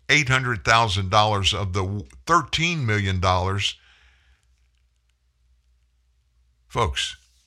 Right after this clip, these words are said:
not even the president and first lady, candidates, they had thirteen million dollars as income.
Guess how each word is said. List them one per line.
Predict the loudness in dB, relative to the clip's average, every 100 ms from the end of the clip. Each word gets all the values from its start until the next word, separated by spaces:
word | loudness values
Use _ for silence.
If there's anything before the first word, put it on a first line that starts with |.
| _ _ _ _ _ _ _
not | 2 2
even | 2 -2
the | -2
president | -4 -2 -2 -2 -4 -12 _ _ _ _ _ _ _ _ _ _ _ _ _ _ _ -4
and | -2 -2
first | -2 -2
lady, | -2 -4 -2 -2 -4 -12 _ _ _ _ _
candidates, | 0 0 0 -4 -6 -10 -10 -10 _ _ _ _ _ _ _ _ _ _ _ _ _ _ _ -2
they | 0 2
had | 0 -2 -4 -10 -20 _ _ _ _ _ _ _ _ _
thirteen | -2 -2 -2 -4 -4
million | -4 -4 -4
dollars | -4 -2 -4 -6 -8 -12 _
as | -4 -2
income. | -2 -4 -2 -2